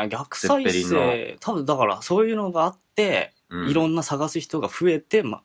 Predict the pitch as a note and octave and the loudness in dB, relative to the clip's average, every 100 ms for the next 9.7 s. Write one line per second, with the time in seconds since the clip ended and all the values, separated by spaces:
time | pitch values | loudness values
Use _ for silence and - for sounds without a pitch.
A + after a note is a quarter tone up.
0 | - A2 - G#2+ G2+ - G#2+ - G#2 - | -8 -8 -6 -6 -4 -4 -6 -6 -10 -10
1 | - - B1 - - G2 F#2 - - - | -14 -16 -18 -20 -10 -8 -8 -12 -14 -4
2 | B2 F#2 - F2+ - F#2+ B2 - _ - | -2 -2 -2 -4 -4 -4 -4 -4 _ -4
3 | E3+ D#3+ C#3+ - D#3+ - F3 F3+ F3+ F#3 | 0 0 0 -2 -2 0 0 2 2 0
4 | E3+ C3 A2 G#2+ A2 C3 G#2 A#2+ C3+ C3 | 4 4 4 0 4 6 6 2 -2 -4
5 | C#3+ C3 C#3+ D3 C3+ G2+ G2+ G#2 G2+ F#2+ | -4 -2 0 2 2 2 0 0 4 4
6 | - G#2 A#2 A#2 A#2 B2 D#3 A2+ E2+ - | 2 2 2 2 -2 2 2 0 -4 -4
7 | E2+ D#2 C#2+ - C#2+ C2+ D#2 G#2+ B2+ - | -4 -4 -10 -8 -8 -6 -2 0 0 0
8 | G#2+ F#2+ - - - - - - F#2 F2+ | -4 -6 -10 -16 -18 -20 -6 2 2 2
9 | F2 F2 E2+ E2+ E2+ E2 | -2 -2 -2 -4 -6 -8